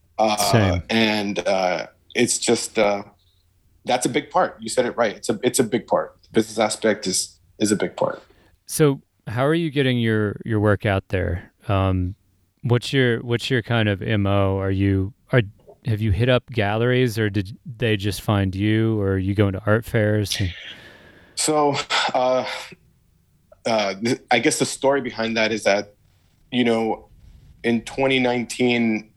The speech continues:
Speaker 1: in the middle of twenty nineteen, I lost my job. My, the company that I work with,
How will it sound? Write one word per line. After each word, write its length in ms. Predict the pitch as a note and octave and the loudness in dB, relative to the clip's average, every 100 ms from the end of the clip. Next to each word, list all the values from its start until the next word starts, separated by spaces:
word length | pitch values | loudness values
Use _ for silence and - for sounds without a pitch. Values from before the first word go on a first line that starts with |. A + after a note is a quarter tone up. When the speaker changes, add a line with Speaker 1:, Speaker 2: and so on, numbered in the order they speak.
| - | -6
Speaker 1:
in 60 | A2+ | -2
the 60 | |
middle 160 | A2+ A#2+ | 2 0
of 60 | |
twenty 180 | A2+ A#2 A2 | 0 -2 -2
nineteen, 360 | G#2 A2+ G#2+ - | -2 -2 -2 -2
I 80 | G#2 | -2
lost 280 | G2 G2+ - | 0 0 -2
my 120 | G2+ | -4
job. 400 | G#2 G2+ G2+ - - - - _ _ - | -2 0 -2 -4 -20 -20 -20 _ _ -8
My, 240 | C3+ C3+ A#2 | -4 -2 -2
the 140 | B2+ | -4
company 280 | B2+ C3+ B2+ | -2 -2 0
that 120 | A#2+ | -2
I 20 | |
work 200 | A2 A2 A#2+ | -2 -4 -2
with, 200 | A2 | -4